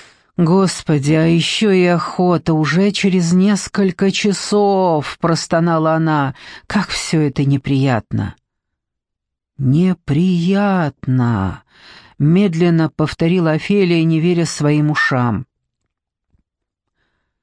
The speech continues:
«Из-за них погибла ни в чём не повинная девушка. Из-за них тётушку Розелину безвозвратно отправили в прошлое, а Беренильда находит это всего лишь неприятным?»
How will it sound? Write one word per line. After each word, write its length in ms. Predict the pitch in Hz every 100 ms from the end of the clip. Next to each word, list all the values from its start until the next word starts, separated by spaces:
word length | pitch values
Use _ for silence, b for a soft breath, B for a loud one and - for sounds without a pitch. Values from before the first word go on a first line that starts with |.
| _
«Из-за 280 | - 143 165
них 240 | 170 165
погибла 400 | - 156 160 147
ни 140 | 151 156
в 60 |
чём 240 | - 196 151
не 120 | 143
повинная 540 | - 165 180 170 147
девушка. 680 | 147 170 175 107 - - - _ B B B B
Из-за 220 | 156 165
них 200 | 190 190
тётушку 500 | - 190 180 - 175
Розелину 600 | 170 165 175 175 202 170
безвозвратно 880 | 156 165 160 165 170 160 185 180 165
отправили 480 | 156 190 185 165 151
в 140 | -
прошлое, 680 | - 196 208 - 151 139 127 B B B B
а 100 | 170
Беренильда 800 | 165 175 170 175 208 214 170 160
находит 520 | 160 160 202 175 175
это 200 | 185 160
всего 580 | - - 175 165 202 226
лишь 320 | 202 180 -
неприятным?» 1300 | 160 190 - 156 147 147 180 277 - 294 294 135